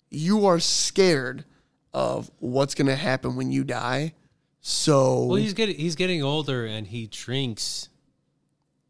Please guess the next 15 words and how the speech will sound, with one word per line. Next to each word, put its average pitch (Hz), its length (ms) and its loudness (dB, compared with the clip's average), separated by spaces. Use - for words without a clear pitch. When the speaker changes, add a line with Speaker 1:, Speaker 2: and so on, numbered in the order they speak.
Speaker 2:
you 117 120 -10
know, 107 120 -10
he 123 200 -14
drinks 175 340 -6
a 110 80 -6
lot. 92 520 -12
Like, 113 400 -6
like, 147 440 -4
by 175 140 4
a 165 100 2
lot, 139 320 4
I 127 120 0
mean, 139 200 0
like, 113 240 -6
a, 120 200 -6